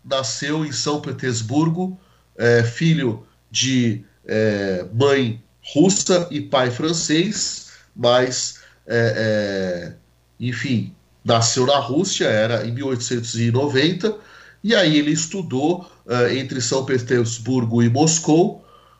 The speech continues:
até que os pais perceberam uma situação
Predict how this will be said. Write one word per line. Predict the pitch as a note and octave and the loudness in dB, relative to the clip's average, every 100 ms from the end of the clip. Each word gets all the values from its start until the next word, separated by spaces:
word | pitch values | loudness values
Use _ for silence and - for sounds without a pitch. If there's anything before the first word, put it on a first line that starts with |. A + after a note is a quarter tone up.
| _ _ _ - | _ _ _ -2
até | A3 A3 - G3+ | 0 0 0 0
que | G#3 - G#3+ | 0 -6 -6
os | A#3+ - | -4 -4
pais | - D#3+ F3 F#3 | -2 0 2 0
perceberam | - F#3+ - G#3+ D3+ D3 | -2 -2 -2 -4 -2 -2
uma | D3+ D#3+ | 0 -2
situação | E3 E3+ F#3 F#3+ - C#3+ D#3+ E3+ | -2 -2 -2 -2 0 0 0 -2